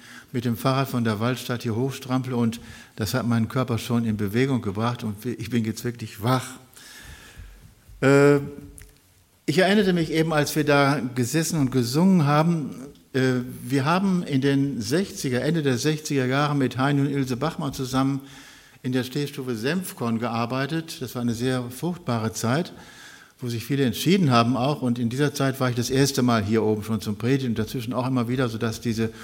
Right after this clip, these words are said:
Verbindung eigentlich sehr alt ist. Ich will noch einiges zu mir sagen. Ich bin Professor an der Universität und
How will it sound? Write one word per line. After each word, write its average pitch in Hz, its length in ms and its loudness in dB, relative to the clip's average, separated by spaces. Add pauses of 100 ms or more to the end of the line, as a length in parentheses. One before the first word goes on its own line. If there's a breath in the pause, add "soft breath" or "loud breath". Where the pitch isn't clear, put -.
(100)
Verbindung 131 580 2
eigentlich 120 420 0 (180 loud breath)
sehr 120 280 2
alt 139 240 6
ist. - 340 -4
Ich 113 140 -8
will 131 80 0
noch 127 160 2
einiges 123 420 4
zu 113 120 2
mir 143 180 6
sagen. 160 420 4 (800 loud breath)
Ich 131 240 0
bin 131 220 4
Professor 143 440 4
an 131 100 4
der 131 60 4
Universität 123 800 0 (220)
und 120 420 -2